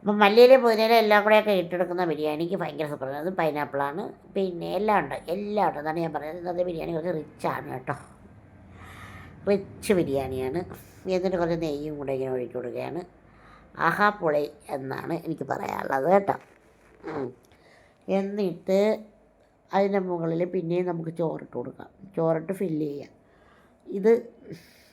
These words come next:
കഴിക്കുമ്പോൾ, ഇത് കുറച്ച് നേരം വെച്ചിരുന്നിട്ട് ഇതിൻ്റെ, എന്താണ്, എല്ലാം പിടിച്ചിട്ട്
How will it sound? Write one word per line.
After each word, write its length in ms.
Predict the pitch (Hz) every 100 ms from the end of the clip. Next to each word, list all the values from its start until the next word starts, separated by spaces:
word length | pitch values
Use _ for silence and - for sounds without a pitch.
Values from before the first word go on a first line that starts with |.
| -
കഴിക്കുമ്പോൾ, 580 | 196 214 196 226 208 220
ഇത് 60 | 214
കുറച്ച് 200 | 202 196
നേരം 180 | 220 214 202
വെച്ചിരുന്നിട്ട് 560 | 180 190 208 202 196 208
ഇതിൻ്റെ, 240 | 190 196 190 - 180
എന്താണ്, 320 | 175 175 175 170
എല്ലാം 400 | 170 170 170 180 170
പിടിച്ചിട്ട് 380 | 165 165 175